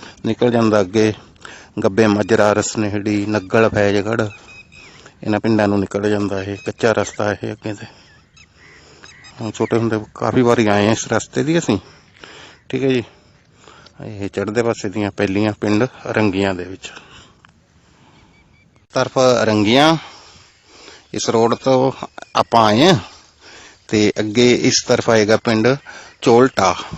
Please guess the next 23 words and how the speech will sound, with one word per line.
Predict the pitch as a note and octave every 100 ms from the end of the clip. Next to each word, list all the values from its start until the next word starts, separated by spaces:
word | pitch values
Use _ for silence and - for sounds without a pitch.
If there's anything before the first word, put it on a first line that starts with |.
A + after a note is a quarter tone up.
| - _ - - -
ਮੈਂ | C3
ਇੱਥੇ | -
ਇਸ | C#3+ D3
ਲਈ | C#3+
ਰੁਕਿਆ | C#3 G2 A#2+
ਕਿਉਂਕਿ | A2 -
ਇੱਥੇ | C#3+ E3
ਨਾ | F3+ E3 G#2
ਬਾਗ | G#2+ G#2 A2 G#2+
ਹੈ |
ਇੱਕ | G2 G#2
ਬਹੁਤ | G#2 A2+
ਪੁਰਾਣਾ | - G2+ F#2+ F#2 - -
ਅੰਬਾਂ | G2+ G2 G2
ਦਾ। | F#2 F2+ - - - - - - -
ਇਹ | G2
ਦੇਖੇ, | G2 G#2
ਤੁਸੀਂ | - G2+ G#2
ਦੇਖ | G2 F#2
ਰਹੇ | G#2 G#2+
ਅੰਬਾਂ | G#2 G2 G2
ਦੇ | G2+
ਬੂਟੇ, | F#2 F#2+ A#2+